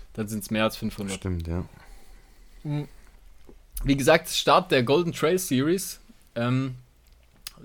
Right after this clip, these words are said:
Speaker 1: dazu gehört, also jetzt grad bei der World Series, da gibt's ja, glaub, Na-, National gibt's, glaub ich, auch, gell? Äh, bei der World Series
Speaker 2: Ja.
Speaker 1: ist ja im Prinzip das Segama, dann Marathon du Mont Blanc,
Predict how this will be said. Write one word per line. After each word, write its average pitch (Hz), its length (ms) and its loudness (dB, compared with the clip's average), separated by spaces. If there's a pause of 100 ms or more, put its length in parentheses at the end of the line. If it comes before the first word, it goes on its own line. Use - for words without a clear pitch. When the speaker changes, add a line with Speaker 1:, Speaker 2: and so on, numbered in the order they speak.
(280)
Speaker 1:
dazu 120 280 0
gehört, 147 360 2
also 135 160 2
jetzt 127 160 -2
grad 123 160 0
bei 127 100 2
der 113 160 2
World 185 300 6
Series, 180 340 2
da 127 60 -4
gibt's 123 160 -4
ja, 113 60 -2 (240)
glaub, 110 200 -2 (640)
Na-, 120 300 -2
National 165 420 0
gibt's, 131 200 -8
glaub 117 140 0
ich, 120 120 -4
auch, 170 200 -4
gell? 175 220 0 (800)
Äh, 127 140 0
bei 123 180 0
der 120 100 2
World 165 200 2
Series 147 220 4
Speaker 2:
Ja. 156 60 -4
Speaker 1:
ist 131 100 -4
ja 135 180 2 (240)
im 123 140 -4
Prinzip - 320 -6
das - 240 -4
Segama, 170 480 4
dann 120 360 0
Marathon 139 580 0
du 120 100 2
Mont 113 180 0
Blanc, 180 300 0